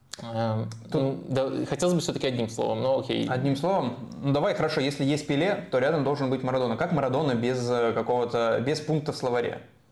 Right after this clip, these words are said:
Speaker 1: А
Speaker 2: Это тогда как, а как их ста-, сравнивать?
Speaker 1: Ну, мне кажется, Марадона — это очевидно. Ам, это что-то из, э, наркотических, э, препаратов. Э,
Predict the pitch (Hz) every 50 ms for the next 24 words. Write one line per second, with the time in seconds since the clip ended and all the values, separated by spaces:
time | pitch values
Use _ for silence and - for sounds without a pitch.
0 | _ - - - - - - - _ - - 131 127 120 117 113 117 - 131 123
1 | 131 131 135 135 131 170 156 - - - 160 - - 120 - - - 123 120 117
2 | - 127 123 110 107 107 107 - - - - - - - - - 127 131 135 135
3 | 135 135 135 131 135 135 143 131 - - - 131 123 123 120 - - 123 127 123
4 | 123 117 123 131 131 131 123 123 117 113 117 - 120 117 113 113 117 - - -
5 | 110 - 123 117 131 147 151 156 143 139 131 123 120 113 113 - - - - -
6 | - - - - 123 117 113 110 110 113 113 113 113 113 113 117 120 117 - -
7 | - - - - - - - - - 123 120 120 120 117 - - 117 - - 135
8 | 131 135 131 123 113 117 123 117 113 113 120 117 117 117 117 127 - 123 113 113
9 | 120 127 127 120 - - - 117 - - - 120 113 113 113 113 110 110 110 110
10 | - - - 113 113 - - 120 117 117 120 117 110 - - 117 - - 120 117
11 | - - - - - - - _ - 117 113 113 113 -